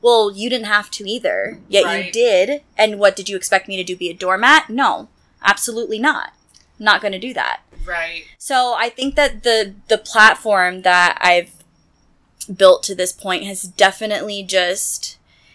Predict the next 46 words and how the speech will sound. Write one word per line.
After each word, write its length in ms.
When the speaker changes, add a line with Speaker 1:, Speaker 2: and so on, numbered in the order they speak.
Speaker 1:
it's 220
funny 300
because, 760
like, 160
looking 220
back 200
on 100
that 180
first 240
video 400
where, 140
like, 160
all 120
these 180
people 340
were, 160
like, 220
commenting 560
all 120
this 180
mean 240
shit, 500
it 100
was 140
definitely 400
with 100
the 100
intention 420
of, 80
like, 160
tearing 300
me 120
down 340
and, 120
like, 340
taking 360
away 240
from 180
my 140
confidence. 960
Speaker 2:
Right. 340
Speaker 1:
And 100
if 200
anything, 640
like, 380
with 320